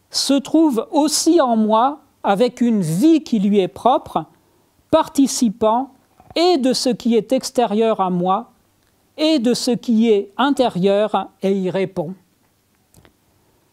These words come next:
Le mûrissement progressif et le déploiement d'une compréhension, d'abord embryonnaire,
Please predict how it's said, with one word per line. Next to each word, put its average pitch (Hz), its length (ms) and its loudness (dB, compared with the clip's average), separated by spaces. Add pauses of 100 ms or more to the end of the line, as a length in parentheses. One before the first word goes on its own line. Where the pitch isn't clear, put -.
(340)
Le 208 160 2
mûrissement 302 640 2
progressif 247 840 0
et 214 60 2
le 190 140 0
déploiement 269 680 0
d'une 208 180 0
compréhension, 233 1000 -2
d'abord 233 540 0
embryonnaire, 196 840 0